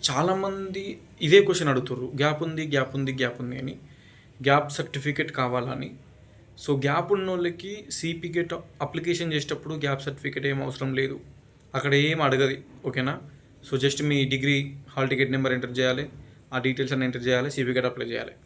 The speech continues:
ఫస్ట్ థింగ్ అది. గ్యాప్ ఉంది అంటే మీరు ప్రాబ్లం ఏం లేదు గ్యాప్ ఉంటే, చాలామంది గ్యాప్ ఉంటుంది, ఓకేనా? So గ్యాప్ సర్టిఫికెట్ అనేది తీసుకోండి. అది వన్ ఇయర్ గ్యాప్ ఉన్నా, టూ ఇయర్స్ గ్యాప్ ఉన్నా, త్రీ, ఫోర్ ఇయర్ గ్యాప్ ఉన్నా, ఫైవ్ ఇయర్స్ గ్యాప్ ఉన్నా గ్యాప్ సర్టిఫికెట్ తీసుకోవాలి.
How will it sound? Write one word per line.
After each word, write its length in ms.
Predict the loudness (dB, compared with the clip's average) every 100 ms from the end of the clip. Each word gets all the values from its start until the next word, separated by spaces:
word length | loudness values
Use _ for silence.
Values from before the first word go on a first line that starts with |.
| -6
ఫస్ట్ 160 | -2
థింగ్ 140 | -2 -2
అది. 120 | -4 -14 -20 -20 -20 -20 -20 -4 0
గ్యాప్ 220 | 0 0 -4
ఉంది 240 | -2 -4 -4 -6 -4
అంటే 200 | -2 -4 -6 -16 -20 -20 _ 0
మీరు 160 | 2 2 0
ప్రాబ్లం 320 | 0 0 0 0
ఏం 80 | 0 2
లేదు 160 | 2 0
గ్యాప్ 180 | -2 -4
ఉంటే, 100 | -6 -4
చాలామంది 420 | -2 -2 -2 2
గ్యాప్ 180 | 2 0 -4
ఉంటుంది, 220 | -6 -10 -18 -16
ఓకేనా? 220 | -10 -8 -10 -18 -20 -20 _
So 60 | -8 0
గ్యాప్ 200 | 0 0
సర్టిఫికెట్ 500 | -6 -6 -6 -4 -4 -6 -6 -2
అనేది 300 | -2 -2 -4 -4
తీసుకోండి. 420 | -4 -2 -4 -4 -8 -10 -6
అది 120 | -4 -2
వన్ 160 | 0 4
ఇయర్ 160 | 2 2
గ్యాప్ 180 | -2 -2
ఉన్నా, 160 | -4 -4 -4 -4
టూ 100 | -2 2
ఇయర్స్ 180 | 0 0
గ్యాప్ 200 | -6 -6 -6
ఉన్నా, 140 | -8 -6
త్రీ, 100 | -6 -6 0
ఫోర్ 160 | 0
ఇయర్ 160 | 0 -4 -6
గ్యాప్ 180 | -8 -8
ఉన్నా, 120 | -8 -6
ఫైవ్ 180 | -6 -4
ఇయర్స్ 140 | -6 -6
గ్యాప్ 160 | -10 -8
ఉన్నా 100 | -10 -4
గ్యాప్ 180 | -4 -4 -8
సర్టిఫికెట్ 360 | -10 -6 -6 -6
తీసుకోవాలి. 460 | -8 -6 -8 -8